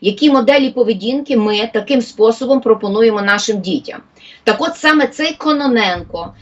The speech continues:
який опинився у Міністерстві освіти в часи Діми Табачника, я думаю, ви пам'ятаєте, хто такий Діма Табачник, а опинився він в Міністерстві освіти начебто через те,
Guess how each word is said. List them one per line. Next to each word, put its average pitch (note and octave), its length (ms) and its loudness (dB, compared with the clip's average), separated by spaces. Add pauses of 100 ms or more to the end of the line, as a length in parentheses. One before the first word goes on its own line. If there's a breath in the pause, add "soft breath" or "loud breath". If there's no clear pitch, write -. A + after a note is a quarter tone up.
(140 soft breath)
який B3 420 2
опинився A3 960 0
у G#3+ 260 0
Міністерстві A#3 720 0
освіти G3 680 -6
в - 60 -16
часи B3+ 760 0
Діми B3+ 380 -4
Табачника, E3+ 800 -4
я F#3+ 120 -2
думаю, A#3+ 300 -2
ви B3 100 0
пам'ятаєте, B3 520 2
хто G#3 160 -4
такий F#3+ 260 -12
Діма E3+ 280 -6
Табачник, F#3+ 640 -4 (1300 loud breath)
а A3+ 180 6
опинився C#4 580 0
він B3+ 240 -2
в - 20 -6
Міністерстві A#3 720 -4
освіти G3 400 -8
начебто A#3+ 480 -4
через E3+ 340 -6
те, F3 360 -2